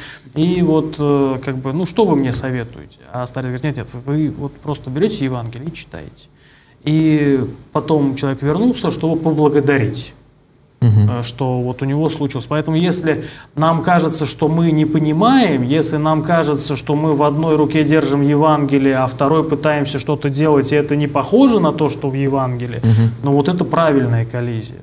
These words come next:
Speaker 1: Вот это и есть то, что нас, с чего мы начали, да, заставляет как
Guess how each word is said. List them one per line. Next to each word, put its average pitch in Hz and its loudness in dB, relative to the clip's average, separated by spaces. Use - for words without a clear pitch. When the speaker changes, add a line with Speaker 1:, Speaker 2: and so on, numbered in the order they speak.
Speaker 1:
Вот - -8
это 151 -2
и 151 2
есть 160 0
то, 196 4
что 156 -4
нас, 151 0
с 113 -6
чего 143 0
мы 131 0
начали, 123 -2
да, 131 -6
заставляет 147 0
как 139 -4